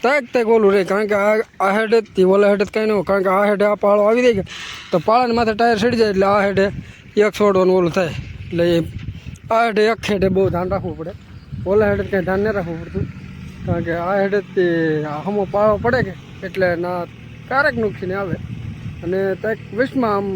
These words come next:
વરખડા નમી ગયેલા હોય કે, તો ઈ તો ડાળું ભાંગે, એવું થાય છે. બહુ, બહુ કાંઈ વાંધો નહીં આવતો. તો આ રીતે આમ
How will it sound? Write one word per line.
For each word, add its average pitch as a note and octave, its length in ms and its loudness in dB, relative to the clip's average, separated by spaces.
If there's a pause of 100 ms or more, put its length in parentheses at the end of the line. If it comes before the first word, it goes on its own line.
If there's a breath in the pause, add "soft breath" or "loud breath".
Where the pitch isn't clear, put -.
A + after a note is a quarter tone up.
(120)
વરખડા A3 360 -2
નમી A#3+ 220 -4
ગયેલા B3 200 2
હોય C4+ 140 2
કે, A3 60 -10 (440)
તો - 80 -10
ઈ C#4+ 220 0 (100)
તો B3 80 4 (440)
ડાળું G#3+ 300 2
ભાંગે, F3 280 -2
એવું G3 320 -2
થાય A#3 220 -2
છે. F#3+ 140 -6
બહુ, F3+ 80 -6 (300)
બહુ G3+ 240 2
કાંઈ G#3 200 -2
વાંધો G3 200 -2
નહીં A3+ 140 -2
આવતો. F#3+ 220 -6 (1080)
તો F3 80 -6 (140)
આ E3+ 100 -6
રીતે F#3+ 220 -4
આમ F3+ 120 -4